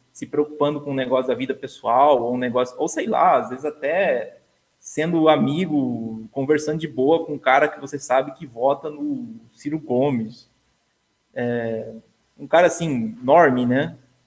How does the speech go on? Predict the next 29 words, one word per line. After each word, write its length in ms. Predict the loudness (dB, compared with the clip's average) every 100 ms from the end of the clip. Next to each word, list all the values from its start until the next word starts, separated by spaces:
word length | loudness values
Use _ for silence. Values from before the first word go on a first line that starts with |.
| _ -4
Não 200 | 0 0
um 320 | 0 -2 -2
militantezão. 1200 | -4 -2 -2 -2 -2 -6 -6 -4 -2 -2 -6 -18 _ _ _ _ _ _ _ _ _ _ _ _ _ _ -10
Tipo, 180 | -6
você 240 | 0 4 6
tá, 340 | 8 8 8
você 260 | 6 2 2
tá 140 | 2
lutando 360 | 2 2 0 0
pela 160 | -2
liberdade, 600 | -2 -2 0 4 4 4
mas 260 | 0 -2 0
tá 320 | 2 2 2
abrindo 400 | 2 2 0 0
mão 540 | 2 2 2 2 -2 -4
de 320 | -6 -8 -14 _ -6
toda 300 | -2 2 2
a 60 | 2
possibilidade 580 | 0 -2 -4 2 2
de 60 | 2
usufruir 400 | -4 -6 -8 0
dela, 280 | 2 4 2
né? 280 | -2 -6 -10 -18 _ _ _ _ _
Se 160 | -10
você 220 | -6 0
acha 120 | 0 0
que 80 |
existe 320 | -6 -6 -8 -8
um, 400 | -6 -6 -6